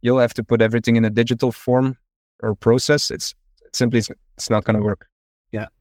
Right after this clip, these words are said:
Speaker 1: But maybe if you have a new product like cybersecurity, A I risk, and so forth, like a new insurance product, maybe you'll find a better way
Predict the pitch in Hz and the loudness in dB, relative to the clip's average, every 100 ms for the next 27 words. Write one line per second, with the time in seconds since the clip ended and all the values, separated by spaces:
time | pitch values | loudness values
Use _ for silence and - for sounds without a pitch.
0 | _ _ - 113 131 147 - 123 120 131 | _ _ -2 2 4 2 2 2 2 2
1 | 165 139 110 107 - - - 110 - 120 | 2 2 2 0 -8 -12 -4 -4 0 0
2 | 123 117 113 - 107 98 92 107 117 113 | 0 -2 -4 -6 -6 -4 -2 0 2 2
3 | 104 95 107 98 107 - 101 95 110 98 | -2 -2 -2 -2 -4 -4 -6 -6 -4 -2
4 | 107 110 110 113 110 - 107 123 - _ | 0 0 0 0 -2 0 0 0 -4 _
5 | _ _ _ _ 107 123 139 127 120 - | _ _ _ _ 0 2 2 2 2 0
6 | 113 117 113 113 113 117 113 113 110 104 | 0 2 2 2 0 2 2 0 -2 -8